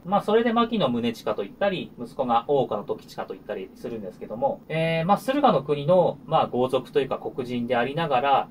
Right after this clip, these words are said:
まあ、ドラマ上では京都の貴族として描かれています。この時親の時がね、時政の時ということで、えー、返記を受けてるんではないかなという、まあ、憶測というか推測できます。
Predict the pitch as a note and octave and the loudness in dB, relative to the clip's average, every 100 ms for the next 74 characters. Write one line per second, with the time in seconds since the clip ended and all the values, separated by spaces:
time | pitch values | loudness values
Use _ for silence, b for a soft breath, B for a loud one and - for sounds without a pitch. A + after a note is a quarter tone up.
0 | - F#3 D#3+ F#3 G3 G#3 A3+ A3 C4+ E3+ | -4 0 2 4 4 4 2 2 6 6
1 | - - F3 D3 A#2 D3 F3 - D#3+ C3+ | 4 0 4 4 4 4 2 2 0 0
2 | A2 B2 - D#3 - G#3 C3 A2 A2 F#2+ | 0 -6 -6 -6 -2 -2 0 -2 -2 -2
3 | - D3 C3+ G2+ - - - - - F#3 | 0 -2 -2 -12 -14 -20 -20 -4 0 4
4 | F#3+ F#3 F3+ F#3+ A#3+ - G#3 E3 A#2 G#3+ | 4 4 0 -2 -8 -2 0 2 0 -2
5 | G3+ D#3+ F#2+ G2+ G#2 - D3+ D3 F#3 F3 | -2 -4 -4 -8 -10 -6 -6 -2 2 2
6 | D3 A#2 A2 C#3+ - A#2+ A2 G#2+ - A2+ | 2 0 0 -2 0 0 2 0 0 4
7 | G#2+ G#2 - D3+ D#3+ A2 - A#2+ B2 B2+ | 6 4 2 4 4 2 -4 -6 -2 0
8 | F3 F#3+ G3+ G3+ G3+ F#3+ D3 B2+ A2 G#2 | 0 0 4 4 4 2 2 2 0 2
9 | B2+ A#2+ A#2 D3+ G#3 G3+ D#3+ D3 F#3 F3+ | 2 2 0 4 4 4 2 4 2 0
10 | - D3 C#3 A#2+ - - D3 - D3+ C#3 | -2 -2 0 -2 -6 -4 -4 2 4 4
11 | - F2 - - B2 B2+ A2+ A2+ G#2+ - | 2 -4 -6 -8 -6 -4 -4 -4 -6 -6
12 | A2 A2 - - - | -8 -10 -12 -18 -20